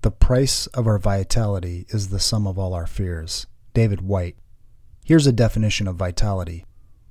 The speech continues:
Vitality is the peculiarity distinguishing the living from the non-living.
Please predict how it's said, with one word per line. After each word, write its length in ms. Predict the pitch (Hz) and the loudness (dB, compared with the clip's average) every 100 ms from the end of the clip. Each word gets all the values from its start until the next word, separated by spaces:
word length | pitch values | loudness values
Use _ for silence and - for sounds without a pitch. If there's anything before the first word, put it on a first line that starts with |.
| _ | _
Vitality 680 | - 110 - 135 151 143 127 120 | -2 2 4 4 2 0 -2 -2
is 160 | 107 | -4
the 100 | - | -2
peculiarity 1000 | - - - - 135 131 117 113 107 98 | 0 0 0 0 2 4 4 4 2 -2
distinguishing 760 | 87 95 - 113 107 98 107 101 | -4 -4 -2 -2 0 0 -2 -2
the 60 | |
living 520 | 95 101 113 123 123 113 | -2 0 2 2 0 -2
from 240 | - 107 | -2 -2
the 80 | 95 | -2
non-living. 640 | 95 104 101 101 90 85 | -2 -2 -2 -2 -4 -6